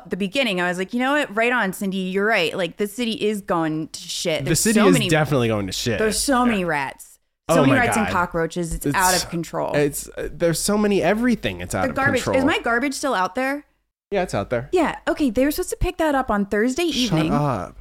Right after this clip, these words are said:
Speaker 1: And they didn't pick it up, so I wasn't allowed to report it not picked up until eight A M on Saturday.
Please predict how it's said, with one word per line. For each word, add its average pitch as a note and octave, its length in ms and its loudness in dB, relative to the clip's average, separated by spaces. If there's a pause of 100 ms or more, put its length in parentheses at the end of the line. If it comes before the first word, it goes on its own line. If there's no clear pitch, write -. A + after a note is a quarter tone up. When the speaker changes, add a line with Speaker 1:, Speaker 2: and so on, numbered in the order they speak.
(160)
Speaker 1:
And A3+ 420 0 (100)
they A3 120 2
didn't A3+ 220 0
pick C4+ 160 -2
it D4 80 0
up, A3+ 160 0
so A3+ 100 -2
I G3+ 60 2
wasn't A3 300 2
allowed A3+ 280 0
to A#3 120 -6
report G3+ 420 -2
it G#3 260 -2 (600)
not G#3 400 2
picked A3 200 -2
up F3+ 160 -2
until F3+ 360 -6
eight G3 160 0
A F#3 40 0
M F3 160 0
on D#3 140 -2
Saturday. D3 560 -2